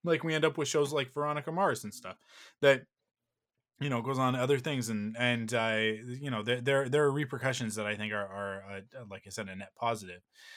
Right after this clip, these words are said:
<clears throat> But Joss Whedon didn't also, like, eh, like, when that started happening, go like, "No, this isn't feminist. You got, this is, no, I, I,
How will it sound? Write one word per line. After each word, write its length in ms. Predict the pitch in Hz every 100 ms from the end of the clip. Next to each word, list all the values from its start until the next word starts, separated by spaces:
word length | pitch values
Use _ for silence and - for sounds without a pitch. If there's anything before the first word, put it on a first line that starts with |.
| - - - _ -
<clears throat> 80 | 196 - - _ - _ _ -
But 180 | 175
Joss 300 | 127 170 180
Whedon 360 | 160 180 180 170
didn't 240 | 143 151
also, 460 | 147 131 131 160 143
like, 380 | 131 123 113 - -
eh, 140 | 147 147
like, 200 | 143 131
when 260 | 139 143
that 220 | 147 143
started 360 | 123 165 143 117
happening, 680 | 120 117 139 123 110 104 101 _ _ -
go 260 | 131 156 147
like, 360 | 135 120 113 - _ _
"No, 220 | 147 196 180
this 200 | 214 214
isn't 300 | 214 226 -
feminist. 800 | 139 123 110 98 - - - - - -
You 140 | 185
got, 240 | 190 196 214 135
this 240 | 196 202
is, 160 | 175 127
no, 400 | 165 196 113 104
I, 160 | 135 160 - -
I, 160 | 156